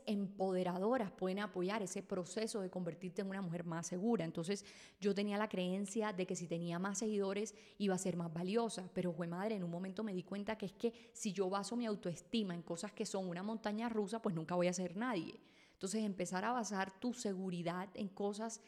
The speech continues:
intrínsecas, en tu proceso intrínseco, en tu ambición intrínseca. En, en uno de los libros que me estoy leyendo hablan mucho acerca de la diferencia entre la ambición,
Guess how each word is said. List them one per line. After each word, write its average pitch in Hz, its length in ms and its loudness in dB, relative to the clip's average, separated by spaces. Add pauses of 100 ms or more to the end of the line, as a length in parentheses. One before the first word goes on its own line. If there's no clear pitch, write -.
(160)
intrínsecas, 208 1080 2 (240)
en 214 200 2
tu 196 180 -2
proceso 180 360 -2
intrínseco, 226 680 2
en 190 80 -4
tu 185 100 -2
ambición 180 560 0
intrínseca. 190 640 -2
En, 180 100 -2
en 175 220 -2
uno 190 120 -2
de 220 40 0
los 220 100 2
libros 190 220 -2
que 208 100 -4
me 185 60 -2
estoy 185 180 -6
leyendo 190 300 -2
hablan 196 180 -2
mucho 196 240 -2
acerca 190 340 -2
de 180 60 0
la 175 80 0
diferencia 165 440 -2
entre 208 200 -4
la 180 100 0
ambición, 180 680 -2